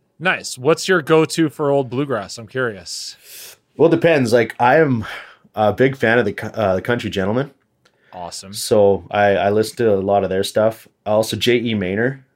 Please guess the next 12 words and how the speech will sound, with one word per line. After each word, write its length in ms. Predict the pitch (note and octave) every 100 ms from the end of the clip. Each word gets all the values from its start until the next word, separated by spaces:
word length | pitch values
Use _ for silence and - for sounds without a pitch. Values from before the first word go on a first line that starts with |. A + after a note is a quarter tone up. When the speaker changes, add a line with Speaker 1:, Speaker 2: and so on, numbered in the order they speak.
| -
Speaker 2:
I 80 | F#2+
really, 560 | F#2+ G2+ G#2 G#2 G2
uh, 280 | F#2 F2+ F2+
really 260 | F#2+ G#2+ G2
enjoy 320 | F2 F#2+ F2+
his 180 | F#2 F2
stuff 360 | - F#2+ -
and 180 | E2+ E2+ - _ _ _ _ -
the 80 |
way 160 | G2 G2
he 60 | G2
plays. 560 | - F2 G2 A2 -